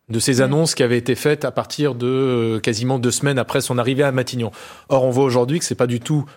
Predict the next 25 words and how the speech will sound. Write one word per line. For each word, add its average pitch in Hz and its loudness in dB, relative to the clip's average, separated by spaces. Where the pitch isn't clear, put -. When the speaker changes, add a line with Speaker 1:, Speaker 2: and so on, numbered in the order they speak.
Speaker 1:
la 101 0
conclusion 147 2
de 101 -4
cette 101 -2
crise 123 2
agricole, 135 2
puisqu'Emmanuel 123 0
Macron 123 2
repousse 185 4
encore 135 2
à 113 -2
trois - 0
semaines. 185 -2
Il 156 2
y - 2
a - 2
eu 123 0
une 120 0
réunion 143 0
de 120 -2
suivi 120 -2
hier 143 0
faite - -2
à 120 2
l'Élysée. 127 0